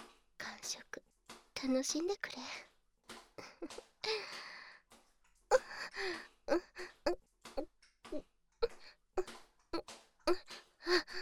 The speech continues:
ちく、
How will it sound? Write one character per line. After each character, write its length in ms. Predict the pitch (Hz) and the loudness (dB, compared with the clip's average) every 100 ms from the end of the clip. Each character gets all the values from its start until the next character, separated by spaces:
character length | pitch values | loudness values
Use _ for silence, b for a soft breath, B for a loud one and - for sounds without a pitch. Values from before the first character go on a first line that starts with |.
| - 403 370 339 - - 339 - - - - 381 359 - _ _ - - - - _ - 370 - - - - 370 370 - B B 466 440 - _ - 466 415 415 - 453 - 554 494 539 - - - - - 427 427 427 - 403 | -2 4 6 6 2 0 0 -2 -4 -20 4 8 8 6 _ _ 2 2 0 -20 _ 2 2 2 -10 -12 0 2 2 -2 B B 8 8 6 _ -2 -2 2 2 2 -2 6 8 10 8 6 -4 -4 -4 0 0 2 -2 0 0
ち 160 | - - | -2 0
く、 240 | 415 392 | 0 0